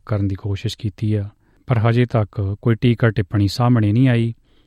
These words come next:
ਕਹਿੰਦਾ, "ਜੀ ਸਾਡੀ ਗੱਲ ਦਾ ਜਵਾਬ ਦੇ ਦਿਓ, ਦੇਖਿਓ ਕਿਤੇ ਜਵਾਬ ਹੀ ਨਾ ਦੇ ਦਿਓ।" ਖੈਰ,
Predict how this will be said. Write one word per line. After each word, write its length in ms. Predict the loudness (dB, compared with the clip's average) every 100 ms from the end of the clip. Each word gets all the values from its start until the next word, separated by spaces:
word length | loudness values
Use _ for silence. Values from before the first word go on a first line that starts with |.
| _
ਕਹਿੰਦਾ, 280 | 0 2 2
"ਜੀ 80 | 0
ਸਾਡੀ 420 | 0 0 2 2
ਗੱਲ 160 | 2
ਦਾ 120 | 2 0
ਜਵਾਬ 400 | 0 0 0 0
ਦੇ 160 | 0
ਦਿਓ, 280 | 0 -2 -4 -10 _ _ _ 0
ਦੇਖਿਓ 300 | 2 2 0
ਕਿਤੇ 220 | 0 0
ਜਵਾਬ 360 | 0 2 0 2
ਹੀ 60 | 0
ਨਾ 80 |
ਦੇ 180 | 0 -2
ਦਿਓ।" 160 | -4 -8 -14 _ _ _ -8
ਖੈਰ, 300 | 2 4 4